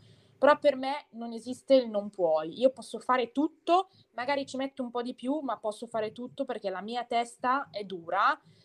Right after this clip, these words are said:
E se sono arrivata fin qui, se sono arrivata ad avere le diagnosi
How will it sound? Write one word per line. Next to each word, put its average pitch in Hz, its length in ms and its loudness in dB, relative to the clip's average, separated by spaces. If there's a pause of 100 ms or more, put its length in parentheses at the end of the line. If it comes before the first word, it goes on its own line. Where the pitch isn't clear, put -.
(140)
E 202 480 0
se 254 140 -6
sono 269 180 -4
arrivata 240 380 -4
fin 226 260 -12
qui, 233 300 -6
se 202 100 -14
sono 233 160 -2
arrivata 208 720 4
ad 208 160 -4
avere 247 320 -2
le 240 160 -8
diagnosi 202 840 -8